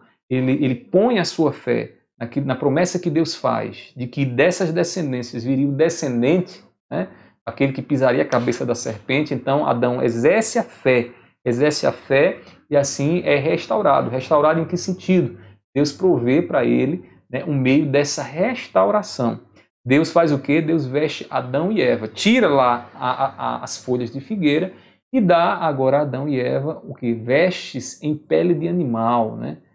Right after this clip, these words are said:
Com pele de animal. Então esse animal pressupõe aí que ele foi morto, o sangue foi derramado,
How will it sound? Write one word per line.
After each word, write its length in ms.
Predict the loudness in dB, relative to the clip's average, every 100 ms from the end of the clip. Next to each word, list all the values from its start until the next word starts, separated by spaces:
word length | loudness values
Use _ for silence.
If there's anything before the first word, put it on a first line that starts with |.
| _
Com 160 | -6 -4
pele 300 | -2 0 0
de 80 | -2
animal. 400 | -4 -6 -6 -6
Então 240 | -4 -4
esse 160 | -2 -2
animal 640 | -2 0 2 2 0 -6
pressupõe 540 | -6 -4 -6 -6 -6 -4
aí 180 | -4
que 100 | 0
ele 120 | 0 0
foi 180 | 0
morto, 420 | 0 4 4 2 -4
o 40 |
sangue 400 | -6 0 0 0
foi 280 | 0 0 2
derramado, 640 | 0 0 -2 0 0 -2